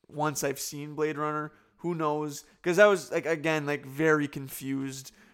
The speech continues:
for a lot of this, like, the robot talk and, like, who's a human. Was there anyone in this movie who was even human? Couldn't tell you. <laughs> So I'll, um, maybe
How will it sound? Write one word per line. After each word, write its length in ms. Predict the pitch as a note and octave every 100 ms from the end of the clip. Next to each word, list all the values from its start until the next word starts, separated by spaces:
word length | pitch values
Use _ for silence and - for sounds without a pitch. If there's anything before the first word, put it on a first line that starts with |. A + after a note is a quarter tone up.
| _
for 160 | D#3
a 60 | D3
lot 340 | D3 D3 C#3+
of 120 | C#3+ C3
this, 240 | C#3+ -
like, 280 | C3+ B2 -
the 80 | C3+
robot 640 | B2+ C#3 C3+ C#3 C#3 -
talk 320 | C3+ C#3+ C3+
and, 80 | C#3
like, 160 | C3 -
who's 240 | C#3+ C#3
a 40 | C#3
human. 380 | C#3 C#3+ C3+ B2+
Was 140 | D#3
there 160 | G3 F3
anyone 320 | F3+ G3+ G#3+
in 100 | G#3
this 120 | G3
movie 320 | F#3 G3 G3+
who 120 | F#3+ F3
was 140 | E3+
even 140 | F3
human? 460 | D3+ E3 F#3+ F#3+ - - - _ _
Couldn't 300 | F#3 F3 D3
tell 180 | D3 C#3
you. 160 | G#2+ - - - -
<laughs> 80 | A2+
So 600 | - C4 - A3+ F#3 E3 - - - - -
I'll, 300 | E3 E3+ E3+
um, 540 | E3+ D#3+ D#3 D3+ C#3 - -
maybe 420 | D#3+ F#3+ G#3 G3